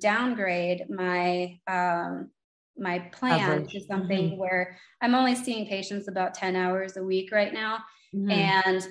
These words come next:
Speaker 1: um, it's not anything that's needed because each company that you work for is going to maintain their own,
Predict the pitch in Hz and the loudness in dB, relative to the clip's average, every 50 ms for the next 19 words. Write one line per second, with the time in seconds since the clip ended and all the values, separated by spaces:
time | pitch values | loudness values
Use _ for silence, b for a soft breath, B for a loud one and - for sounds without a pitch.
0 | - - 202 190 185 180 175 180 180 180 180 185 185 - - _ _ _ _ _ | -4 0 2 4 6 6 6 4 4 2 -2 -4 -8 -10 -12 _ _ _ _ _
1 | _ _ _ _ _ _ _ _ _ _ _ _ _ _ _ _ _ - 208 196 | _ _ _ _ _ _ _ _ _ _ _ _ _ _ _ _ _ -6 -6 -4
2 | 196 - 208 208 214 214 226 254 269 311 302 294 294 294 285 254 240 220 208 208 | -2 -2 0 0 2 4 4 4 6 6 6 4 4 2 0 -2 -2 -2 -4 -4
3 | 202 202 208 214 233 254 247 190 175 180 - - 190 190 - - 196 185 185 185 | -4 -2 -2 0 2 2 2 2 0 0 -2 -4 -8 -8 -6 -4 -2 -2 -4 -4
4 | - 220 220 220 - - - - 208 208 208 - 233 240 240 240 240 247 247 240 | -6 -8 -8 -8 -8 -8 -4 -4 -4 -2 -2 -4 -4 -2 0 0 2 2 2 2
5 | 208 220 196 180 180 190 185 185 190 190 196 196 - - 240 240 233 220 196 196 | 4 4 4 4 2 -2 -4 -2 -2 -2 -2 -2 -2 0 0 2 2 0 -2 -4
6 | - - 190 185 190 185 - 208 202 190 185 185 185 185 190 190 190 185 185 190 | -4 -2 0 0 0 -2 -4 -4 -2 0 0 0 -2 -4 -4 -4 -2 -2 -2 -2
7 | 185 190 - - - 180 185 185 185 185 185 185 | -4 -4 -4 -2 0 2 2 4 4 2 2 -2